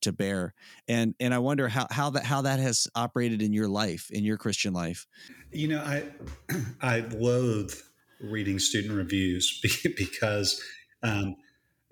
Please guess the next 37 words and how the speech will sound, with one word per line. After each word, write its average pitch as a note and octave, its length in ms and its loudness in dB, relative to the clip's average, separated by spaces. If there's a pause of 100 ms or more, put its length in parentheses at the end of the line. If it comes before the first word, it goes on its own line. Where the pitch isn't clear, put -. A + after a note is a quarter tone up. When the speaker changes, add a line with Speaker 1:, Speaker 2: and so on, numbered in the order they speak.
(120)
Speaker 2:
because, A#2+ 340 4
you A#2 60 4
know, G#2+ 60 2
usually A#2+ 520 4
you're G2 200 2
gonna G2 180 2
get, F#2+ 280 -2
like, F#2+ 280 -4
eighty A2 240 2
percent G2+ 400 2
are F#2+ 80 2
gonna G2 140 0
be F#2+ 100 0
like, G#2 180 -2
"Yeah, C#4+ 100 2
it C4+ 40 2
was D#3+ 140 -2
a - 20 -2
good B2+ 180 0
class." G2 380 0
And A2 100 0
then G#2+ 80 2
you're G#2+ 120 0
gonna G2+ 140 2
have, F#2+ 40 0
like, A#2+ 180 -4
ten G#2 180 -2
percent G#2+ 280 0
are G#2+ 40 -2
like, G#2 140 -2
"It's A#2+ 200 0
the B2+ 240 -2
best - 320 2
class D#3 320 0
ever." B2 320 2
And G#2+ 140 -2
then, A2 120 -2